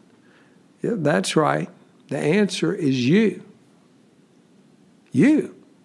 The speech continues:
You mock yourself. You scoff your-, scoff yourself. This is a brand new revelation to me. Well, I mean,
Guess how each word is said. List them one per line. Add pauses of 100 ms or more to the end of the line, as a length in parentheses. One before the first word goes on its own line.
You
mock
yourself.
You
scoff
your-,
scoff
yourself.
This
is
a
brand
new
revelation
to
me. (1300)
Well,
I
mean,